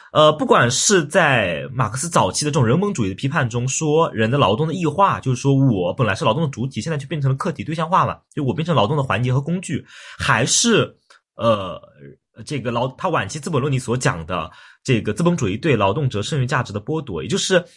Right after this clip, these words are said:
呃，你们作为所有的工人生产出这些劳动产品，但是资本家却可以拿走，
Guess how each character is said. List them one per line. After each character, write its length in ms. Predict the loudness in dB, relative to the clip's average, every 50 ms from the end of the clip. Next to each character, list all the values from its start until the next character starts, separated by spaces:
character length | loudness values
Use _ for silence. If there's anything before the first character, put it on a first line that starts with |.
| _ _ _ _ _ _ _ _ _
呃， 260 | -2 2 2 2 2 0 -4 -6
你 180 | -2 0 2 4
们 240 | 6 6 4 4 0 _ _ _ _ _
作 120 | 2 4
为 100 | 6 6
所 140 | 6 4 2
有 20 | 2
的 80 | 2
工 180 | 2 2 4 4
人 80 | 4
生 140 | 4 2 0
产 160 | -2 -2 -2
出 60 | -2 -2
这 60 | -2
些 100 | -2 0
劳 120 | 0 2
动 120 | 0 0 -2
产 180 | -2 -4 -6
品， 140 | -6 -6 -4
但 100 | -2 -2
是 140 | -2 -2 -4
资 160 | -6 -6 -2
本 140 | -2 -2 0
家 120 | 2 0 0
却 140 | 0 -2
可 160 | -4 -2 0 0
以 80 | 2
拿 240 | 2 2 2 0 0
走， 300 | 2 2 0 0 0